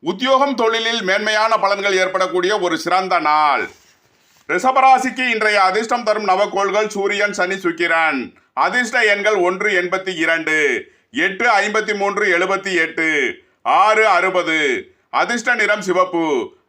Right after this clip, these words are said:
அதிர்ஷ்ட வழிபாடு நந்தி பகவான். அதிர்ஷ்டம் தரும் திசை வடக்கு.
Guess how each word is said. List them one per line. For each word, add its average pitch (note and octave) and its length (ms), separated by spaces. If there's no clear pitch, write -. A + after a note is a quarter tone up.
அதிர்ஷ்ட G#3+ 300
வழிபாடு G3+ 480
நந்தி F3 280
பகவான். D3+ 480
அதிர்ஷ்டம் A3+ 420
தரும் G#3 240
திசை F#3 260
வடக்கு. D#3 440